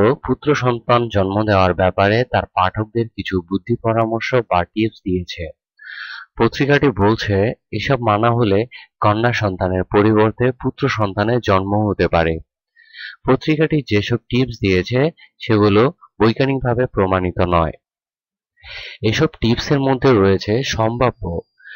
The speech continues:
মাকে প্রচুর পরিমাণে খেতে হবে এবং পশ্চিম দিকে মুখ দিয়ে ঘুমাতে হবে।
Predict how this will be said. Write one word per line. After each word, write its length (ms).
মাকে 360
প্রচুর 360
পরিমাণে 520
খেতে 240
হবে 340
এবং 220
পশ্চিম 440
দিকে 300
মুখ 220
দিয়ে 300
ঘুমাতে 380
হবে। 300